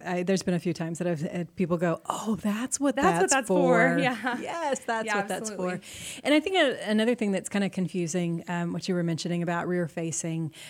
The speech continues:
Speaker 1: um, is, uh, recently there was a little bit of a controversy. So s-, Texas state law says that they have to stay rear facing until they're one,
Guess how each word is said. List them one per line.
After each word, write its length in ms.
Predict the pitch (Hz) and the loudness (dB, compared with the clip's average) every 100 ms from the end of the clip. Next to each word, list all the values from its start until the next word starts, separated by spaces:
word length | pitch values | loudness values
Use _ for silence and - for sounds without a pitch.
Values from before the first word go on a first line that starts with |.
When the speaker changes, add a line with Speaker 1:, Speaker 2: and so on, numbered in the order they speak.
| - - | -10 -4
Speaker 1:
um, 480 | 185 175 170 175 - | 0 0 0 -4 -2
is, 440 | 196 180 160 - | 0 0 -2 -2
uh, 200 | 185 170 | -2 0
recently 400 | 170 175 175 170 | -2 -2 -2 -4
there 180 | 175 165 | -2 -2
was 220 | 165 160 | -2 -2
a 80 | 175 | -2
little 240 | 170 165 165 | -2 -4 -4
bit 140 | 165 | -4
of 120 | 170 | -4
a 220 | 175 170 - - | -2 -4 -8 -10
controversy. 520 | - 190 165 180 - 190 | -4 -4 -2 -4 -2 -4
So 280 | - 196 175 | 0 0 0
s-, 160 | - - - | -4 -12 -6
Texas 380 | 208 - 180 | -6 -4 -4
state 400 | - - - 190 | -4 -4 -2 -2
law 340 | 175 151 185 214 _ _ - | -2 -4 -6 -8 _ _ -4
says 440 | 196 185 - - - | 0 0 -2 -8 -4
that 340 | 190 - - - | -2 -2 -6 -8
they 180 | 185 | -2
have 160 | 175 175 | -2 -2
to 100 | 175 | -6
stay 260 | - 180 170 | -2 -2 0
rear 200 | 170 165 | -2 -2
facing 420 | 180 170 196 208 | -4 -4 -2 -2
until 220 | 214 202 | -2 -2
they're 100 | 196 | -2
one, 640 | 190 262 226 143 170 220 | 0 0 0 -2 -2 -2